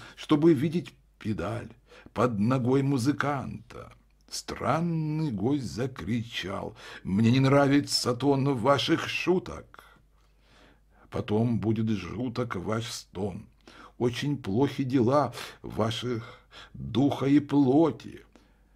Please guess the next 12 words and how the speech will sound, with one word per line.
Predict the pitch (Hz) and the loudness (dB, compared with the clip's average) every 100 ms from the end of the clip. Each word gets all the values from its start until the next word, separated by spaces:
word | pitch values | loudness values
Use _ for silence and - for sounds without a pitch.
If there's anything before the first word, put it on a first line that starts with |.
| _ - | _ -20
Потому | - 107 117 175 | -14 -2 2 4
без | 175 160 165 | 4 2 -2
стыда | - - 143 139 - 76 - - _ _ _ _ _ | -4 -6 -4 -4 -6 -8 -10 -16 _ _ _ _ _
я | 98 87 | -6 -6
явился | 87 87 117 175 190 - 165 | -6 -8 -4 -4 -4 -8 -10
сюда, | - - 135 - - - - _ _ _ _ _ _ | -10 -12 -10 -12 -12 -12 -14 _ _ _ _ _ _
что | - - - 78 | -20 -16 -12 -10
мне | 78 73 | -8 -8
ведома | 82 85 165 151 147 151 | -10 -2 0 0 -2 -2
бедная | 127 76 98 123 95 104 120 131 135 | -4 -6 -2 -2 -2 -2 0 0 -2
ваша | 104 123 120 117 | 0 0 -2 -6
судьба. | - 131 107 85 113 104 | -4 -4 -4 -4 -4 -4